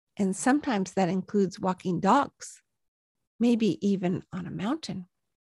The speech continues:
I'll never forget what a professor told our class. "Spirituality is the whole pie, not just a slice of the pie." In other words, all I am and do twenty-four seven matters.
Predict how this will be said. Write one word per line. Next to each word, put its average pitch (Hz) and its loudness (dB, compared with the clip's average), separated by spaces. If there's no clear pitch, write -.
I'll 226 2
never 269 4
forget 220 4
what 196 4
a 180 4
professor 202 -2
told 190 -2
our 175 -2
class. - -8
"Spirituality 240 4
is 180 -2
the - -6
whole 214 0
pie, - -10
not 208 -2
just - -12
a 190 -8
slice - -6
of 233 -6
the 196 -6
pie." 208 -12
In 254 6
other 349 6
words, 175 0
all 240 2
I 285 2
am 190 -4
and 214 -2
do 202 0
twenty-four 208 -6
seven 196 -2
matters. 233 4